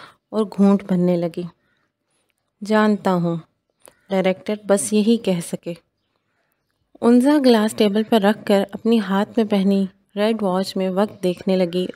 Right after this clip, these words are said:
और अपनी जगह से उठी। "पैकअप हो गया है, मैं चलती हूँ फिर,"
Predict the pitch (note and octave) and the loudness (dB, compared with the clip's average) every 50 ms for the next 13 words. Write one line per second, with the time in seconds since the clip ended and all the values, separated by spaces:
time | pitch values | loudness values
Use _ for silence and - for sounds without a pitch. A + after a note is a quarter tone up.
0 | _ - G3 G3 G3 F#3+ - G3+ G3 F#3 F#3+ F3+ - F#3 F3+ - F#3+ - G3 F#3 | _ -14 -12 -10 -10 -4 -2 -2 0 2 2 2 2 2 2 0 0 0 0 0
1 | - - - E3+ - _ _ _ _ _ _ _ _ _ _ _ _ _ _ _ | -2 -4 -10 -10 -10 _ _ _ _ _ _ _ _ _ _ _ _ _ _ _
2 | _ _ _ - G#3+ G#3+ - B3 B3+ B3+ - - A3 A3 A3+ A3 A#3+ A#3+ A#3+ A#3+ | _ _ _ -8 -4 0 2 2 2 2 2 2 2 4 4 6 6 6 6 6
3 | B3 B3 B3+ B3 A3+ A3 G#3+ - F#3 E3+ E3 - - F3 D#3+ F3 E3+ D#3+ - E3 | 6 6 6 6 6 4 4 4 2 0 2 0 -2 0 0 0 0 -2 -2 -4
4 | E3 | -6